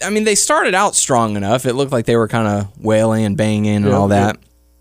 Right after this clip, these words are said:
Speaker 1: But to,
Speaker 2: But
Speaker 1: to have the match end within a few minutes
Speaker 2: Yeah.
Speaker 1: is kind of sad.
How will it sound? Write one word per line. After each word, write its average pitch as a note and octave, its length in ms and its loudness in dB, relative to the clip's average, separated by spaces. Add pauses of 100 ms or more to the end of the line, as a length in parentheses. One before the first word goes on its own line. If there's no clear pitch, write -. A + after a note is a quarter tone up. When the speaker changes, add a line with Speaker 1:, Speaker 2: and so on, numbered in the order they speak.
(440)
Speaker 1:
But A#2 320 0 (1040)
to, C3+ 160 0
Speaker 2:
But G#2+ 100 -8
Speaker 1:
to C#3+ 140 0
have F3+ 180 0
the D3+ 80 -2
match D3+ 320 -2
end C#3+ 420 -4 (440)
within C#3+ 320 -2
a C3 40 -4
few D3+ 240 -2
minutes C3 680 -4
Speaker 2:
Yeah. F#2+ 220 -10 (120)
Speaker 1:
is A2 160 -6
kind F3 280 -8
of D3+ 80 -8
sad. G#2 520 -2